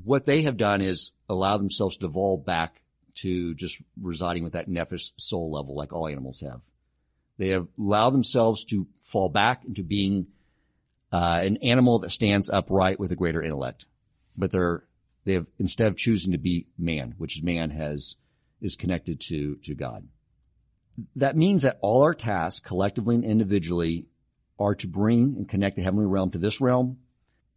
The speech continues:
and God can't do this without us. This really shows how he needs us to do this. And the other thing about this world, a lot of things, because we're in deep exile,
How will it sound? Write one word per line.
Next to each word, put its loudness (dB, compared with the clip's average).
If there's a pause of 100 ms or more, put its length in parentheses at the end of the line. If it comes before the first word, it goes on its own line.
(300)
and 0
God 2
can't -4
do 0
this -4
without -4
us. -6 (1200)
This -2
really 6
shows 2 (360)
how 0 (220)
he 0
needs 4
us 0
to -10
do 0
this. -10 (200)
And 6
the 2
other 6
thing 6
about 6
this 2
world, 4 (100)
a 2
lot 6
of 0
things, 4 (460)
because 2
we're 2 (100)
in -4 (160)
deep 0 (340)
exile, 0